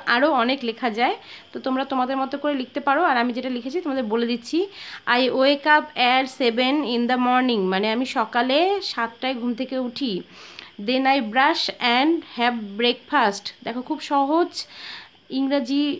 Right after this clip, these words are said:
আহ, sentence আমি দিয়েছি এখানে, উম, যাতে তোমরা পারো।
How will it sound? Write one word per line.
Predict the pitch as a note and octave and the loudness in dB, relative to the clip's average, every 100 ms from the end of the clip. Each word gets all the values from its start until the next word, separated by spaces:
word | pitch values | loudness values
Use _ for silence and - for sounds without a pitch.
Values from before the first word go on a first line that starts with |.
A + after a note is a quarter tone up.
| - | -6
আহ, | A#3+ A3+ A3+ A3+ | -4 -2 0 -2
sentence | A3 C4+ B3 C4+ C4 C4+ | -2 -2 0 -2 -4 -2
আমি | B3+ A#3+ | -2 0
দিয়েছি | A3+ A3+ A3+ B3+ | 0 0 0 -2
এখানে, | A#3+ B3 A3+ D4 F#4 - - - - _ - - | 0 0 0 0 -2 -10 -18 -18 -20 _ -16 -8
উম, | A3 G#3+ G3 - _ _ G3 | -4 -4 -6 -12 _ _ -6
যাতে | A3+ A3+ | -6 -4
তোমরা | B3 A#3 | -2 -2
পারো। | A#3 A3+ G#3+ G3+ D4 | 2 2 4 4 2